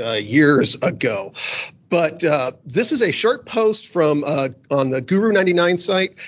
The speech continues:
and it talks about what is Agile, what is Kanban, what are the principles between the two, and how do you compare 'em? So if you're looking to try to compare the two, or somebody's trying to tell you, "Hey, that's Kanban," you're saying, "No, that's Agile,"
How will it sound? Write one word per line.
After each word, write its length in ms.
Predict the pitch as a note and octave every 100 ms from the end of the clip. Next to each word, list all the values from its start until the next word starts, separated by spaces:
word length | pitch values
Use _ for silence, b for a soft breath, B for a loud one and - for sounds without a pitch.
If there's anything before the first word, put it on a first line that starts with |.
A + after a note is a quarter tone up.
| B
and 220 | - D3+ D3
it 100 | C#3+
talks 320 | - F#3 -
about 360 | D#3 D3+ A#2+
what 180 | A2 C#3
is 140 | B3+ G#3+
Agile, 600 | F#3+ F3+ G3 F#3 F#3+ F#3
what 140 | E3 F#3
is 100 | -
Kanban, 600 | - G#3+ G3+ G#3 G#3 D#3+
what 100 | E3+
are 40 |
the 80 | A#3+
principles 560 | - B3 A#3+ A3+ A#3+
between 300 | - G#3 A#3+
the 80 | A#3
two, 280 | A3+ B3 B3 B B
and 100 | F3
how 160 | F3
do 80 | G3
you 60 | F#3+
compare 380 | F#3+ D3+ C#3+ A2+
'em? 80 | - _
So 120 | -
if 140 | F#3 E3+
you're 80 |
looking 420 | D3 E3+ A#3 B3+ G3
to 80 |
try 300 | E3+ - F#3+
to 260 | F3+ D#3+ C#3+
compare 420 | - D#3+ - G#3
the 100 | G#3+
two, 420 | G3 - A3 A3 G#3+
or 220 | D#3+ C3
somebody's 320 | G3 F#3+ F3+
trying 200 | F#3+ F3
to 80 | C#3+
tell 200 | - G3+
you, 160 | F3+
"Hey, 180 | C3 G3+
that's 180 | F3 E3
Kanban," 400 | - F#3 E3+ E3+
you're 100 | D#3
saying, 180 | D3 C3+
"No, 100 | D#3
that's 160 | C#3+
Agile," 460 | D3 E3 E3 E3 E3